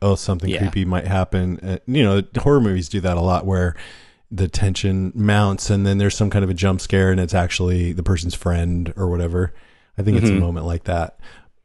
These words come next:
Speaker 1: But, uh, the elevator could have been opening and closing because there is deadite energy around there, obviously,
Speaker 2: Sure.
Speaker 1: you know. There's demonic stuff going on.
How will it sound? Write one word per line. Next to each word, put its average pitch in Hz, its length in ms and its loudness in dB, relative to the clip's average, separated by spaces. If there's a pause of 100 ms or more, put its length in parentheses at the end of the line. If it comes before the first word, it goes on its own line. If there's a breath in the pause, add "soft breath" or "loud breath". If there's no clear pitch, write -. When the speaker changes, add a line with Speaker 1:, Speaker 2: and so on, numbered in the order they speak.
(100)
Speaker 1:
But, 101 140 4
uh, 95 280 4 (1000)
the 107 480 0
elevator 104 880 4 (160)
could 139 200 4
have 101 120 4
been 95 160 2
opening 95 440 0
and 87 100 -6
closing 90 400 -2
because 95 440 0
there 107 200 -2
is 110 500 2 (720)
deadite 92 460 0
energy 95 520 0
around 92 300 2
there, 95 180 2
obviously, 92 460 0
Speaker 2:
Sure. 101 100 4
Speaker 1:
you 92 140 -2
know. 95 260 0 (460 loud breath)
There's 90 300 -4 (400)
demonic 175 480 2 (500)
stuff - 460 0
going 87 280 0
on. 85 280 0